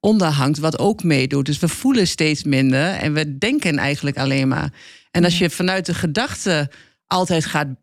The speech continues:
Speaker 1: gaat kijken wat voor jou de best volgende stap is, eh, ga je toch kijken naar waar kan ik het meest mee verdienen. Je zegt het zelf al, waar kan ik mijn hypotheek mee betalen?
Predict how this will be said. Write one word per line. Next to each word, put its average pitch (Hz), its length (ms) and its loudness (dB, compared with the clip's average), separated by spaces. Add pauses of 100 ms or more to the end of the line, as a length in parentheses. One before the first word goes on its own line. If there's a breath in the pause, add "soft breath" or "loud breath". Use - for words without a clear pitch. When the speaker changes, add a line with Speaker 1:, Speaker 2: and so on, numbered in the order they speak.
Speaker 1:
gaat - 440 -4
kijken 156 460 -4
wat 156 180 -2
voor - 180 -4
jou 156 200 2
de 147 120 -2
best 156 240 -2
volgende 147 340 0
stap 214 360 -4
is, 127 320 -4 (460 loud breath)
eh, 147 300 0
ga 139 200 -2
je 135 140 -4
toch 208 240 -2
kijken 135 460 -4
naar 127 360 -2 (200 loud breath)
waar 139 160 -2
kan 165 160 -2
ik 131 100 -2
het 143 100 -2
meest 147 300 0
mee 139 160 2
verdienen. 185 480 2
Je 139 80 2
zegt 135 240 -2
het 139 100 -2
zelf 151 320 0
al, 156 120 0
waar 131 140 -2
kan 143 140 -4
ik 143 100 -2
mijn 156 140 2
hypotheek 175 460 0
mee 170 160 0
betalen? 160 680 -2